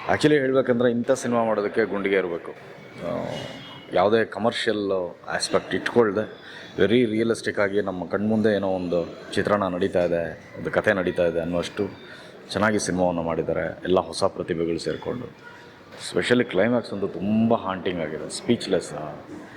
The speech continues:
ನಾನು ಇವರಿಬ್ಬರಿಗೆ ಏನು ಹೇಳಬೇಕು ಅನ್ನೋದು ನನಗೆ ಗೊತ್ತಾಗ್ತಾ ಇಲ್ಲ. ಯಾಕಂದರೆ ಅಷ್ಟು ಡಿಫ್ರೆಂಟ್ ಆಗಿರೋಂಥ ಒಂದು ಟರ್ನಿಂಗು. ವಿಭಿನ್ನತೆ ಅಂತ ಏನು ಅಂದರೆ ಅನ್ನಿಸ್ಬೇಕಂದ್ರೆ, ಏನಂತ ನಿಮ್ಗೆ ಗೊತ್ತಾಗ್ಬೇಕಂದ್ರೆ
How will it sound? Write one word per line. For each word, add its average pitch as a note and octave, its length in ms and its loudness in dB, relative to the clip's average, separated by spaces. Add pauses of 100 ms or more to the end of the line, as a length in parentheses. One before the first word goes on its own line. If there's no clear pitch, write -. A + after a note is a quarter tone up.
(200)
ನಾನು F2+ 140 2
ಇವರಿಬ್ಬರಿಗೆ F#2 460 2
ಏನು G2 240 4
ಹೇಳಬೇಕು G2 720 0 (100)
ಅನ್ನೋದು F#2+ 260 0
ನನಗೆ F2 640 0
ಗೊತ್ತಾಗ್ತಾ F2 380 -2
ಇಲ್ಲ. D#2+ 100 -6 (200)
ಯಾಕಂದರೆ F2 400 0
ಅಷ್ಟು - 340 -2 (680)
ಡಿಫ್ರೆಂಟ್ G2+ 320 2
ಆಗಿರೋಂಥ F#2 300 -2
ಒಂದು F2 180 0
ಟರ್ನಿಂಗು. G2 640 0 (960)
ವಿಭಿನ್ನತೆ C#3+ 680 4 (320)
ಅಂತ G#2+ 160 2
ಏನು A2 340 4
ಅಂದರೆ G#2 280 -2 (400)
ಅನ್ನಿಸ್ಬೇಕಂದ್ರೆ, G2 800 2
ಏನಂತ G2+ 280 2
ನಿಮ್ಗೆ F2+ 200 -2
ಗೊತ್ತಾಗ್ಬೇಕಂದ್ರೆ F2 840 0